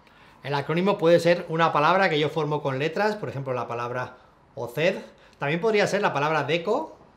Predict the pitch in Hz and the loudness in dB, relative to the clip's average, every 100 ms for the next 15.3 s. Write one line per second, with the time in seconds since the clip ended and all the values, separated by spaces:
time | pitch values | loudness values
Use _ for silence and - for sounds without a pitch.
0 | _ 131 120 120 131 139 131 131 196 - | _ -12 -10 -8 -4 -4 -2 -2 -2 -4
1 | 113 135 139 131 131 135 135 131 135 135 | -12 -10 -10 -8 -8 -8 -8 -6 -6 -2
2 | 143 156 160 143 156 196 214 - - 135 | -2 -2 -4 -6 -4 -6 -6 -14 -14 -8
3 | 135 135 127 135 131 135 - 180 185 165 | -6 -6 -8 -8 -6 -8 -2 0 0 -2
4 | 127 156 147 156 - _ 185 202 175 170 | -4 -4 -4 -4 -10 _ -4 -2 -2 -6
5 | 131 139 139 151 135 131 170 170 160 135 | -6 -6 -6 -10 -12 -6 -4 -2 -4 -6
6 | 139 131 143 - - _ _ 120 123 139 | -6 -6 -8 -12 -20 _ _ -14 -8 -8
7 | - 135 131 139 131 - - _ - - | -6 -12 -6 -4 -4 -8 -20 _ -20 -8
8 | 156 156 156 156 175 165 139 151 156 151 | -4 0 0 2 2 2 -2 -2 -2 -2
9 | 160 165 151 143 156 147 143 151 170 175 | -4 -4 -4 -4 -4 -4 -2 0 0 0
10 | 202 - - 143 - 143 156 156 147 147 | -2 -4 -10 -6 -4 -4 -2 -2 -2 0
11 | 175 175 - - - 175 165 135 120 110 | -2 -2 -12 -20 -8 -4 -4 -4 -6 -10
12 | 98 98 170 - _ _ _ _ - 139 | -12 -12 -14 -14 _ _ _ _ -12 -8
13 | 147 165 170 180 175 175 190 170 156 143 | -6 -4 -4 0 2 2 0 -2 -2 0
14 | 151 175 180 - 185 185 170 165 170 170 | 2 2 0 -8 -6 -2 -2 0 -2 0
15 | 196 220 | -2 -2